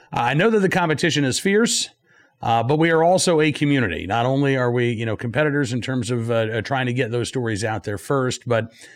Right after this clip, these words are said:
uh, this is a collaborative effort because we're all working towards that same goal of informing gun owners,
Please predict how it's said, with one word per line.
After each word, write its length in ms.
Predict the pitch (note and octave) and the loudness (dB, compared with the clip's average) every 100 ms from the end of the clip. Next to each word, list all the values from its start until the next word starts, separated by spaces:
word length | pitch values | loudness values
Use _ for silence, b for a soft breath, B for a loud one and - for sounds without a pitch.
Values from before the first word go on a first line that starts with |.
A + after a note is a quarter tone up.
| B B B - | B B B -8
uh, 140 | G2 | -4
this 180 | A2 C#3+ | -2 0
is 140 | D3+ | 2
a 100 | C#3 | 0
collaborative 500 | A#2+ A#2+ C3+ D3 C3 | 0 0 0 0 2
effort 140 | C#3 C3+ | 0 0
because 220 | A#2 A#2+ | -2 -2
we're 160 | A#2+ A#2+ | -2 0
all 180 | D3+ | 2
working 380 | C#3 D3+ D3 C#3 | 4 2 2 -2
towards 300 | A2+ C3+ A2+ | 0 0 0
that 220 | B2 A2+ | 0 0
same 300 | - C3+ A#2+ | -2 -2 -2
goal 380 | A#2+ E3 D3+ C3+ | 0 2 4 2
of 80 | B2 | 2
informing 580 | B2+ A#2 C3+ D3+ D#3 C#3+ | 0 -2 0 0 2 0
gun 220 | C3 B2+ | 0 0
owners, 340 | B2+ B2+ B2 | 0 0 -2